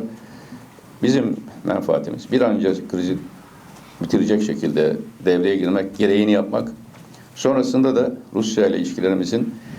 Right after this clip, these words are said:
ortaya çıkan tablodan mümkün olan en, en az şekilde etkilenmesini sağlamak. Onun için <coughs> savaş başladığı gün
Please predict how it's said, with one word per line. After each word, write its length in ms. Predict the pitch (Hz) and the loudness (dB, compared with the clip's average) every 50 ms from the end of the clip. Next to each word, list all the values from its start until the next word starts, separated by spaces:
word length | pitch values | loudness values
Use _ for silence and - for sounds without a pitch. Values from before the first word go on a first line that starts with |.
| - - - - | -16 -6 0 2
ortaya 380 | - - - - 147 156 151 | 2 2 2 2 0 0 0
çıkan 340 | - 110 - - - - 123 | -2 -2 0 0 0 0 0
tablodan 440 | 123 113 107 113 107 107 110 117 113 | 0 0 0 -2 -2 0 0 0 2
mümkün 300 | 113 113 110 107 110 117 | 2 2 2 2 2 2
olan 200 | 120 120 - 123 | 2 2 0 0
en, 160 | 151 - - 104 | -2 -2 -2 -2
en 120 | 98 98 | 0 0
az 200 | 156 135 120 - | 0 0 -2 -4
şekilde 240 | - 95 95 92 92 | -6 -6 -2 0 0
etkilenmesini 640 | 92 - - 98 90 87 82 80 - - - 78 | 0 0 0 0 0 0 0 -2 -4 -4 -6 -6
sağlamak. 500 | - - - - - - 62 62 - - | -2 0 0 0 0 -2 -4 -6 -6 -4
Onun 160 | - 101 120 - | -2 0 0 0
için 300 | - - - - 117 117 - 101 104 104 - - | 0 0 0 0 0 0 0 0 0 -4 -6 -8
<coughs> 320 | - - 220 208 - 101 | -2 0 2 2 2 0
savaş 360 | - - 107 104 110 107 107 107 | -2 0 2 2 2 2 2 2
başladığı 440 | 113 110 110 110 107 104 104 123 | 0 0 2 0 0 2 2 2
gün 280 | 123 107 104 101 92 - | 2 2 2 2 0 -2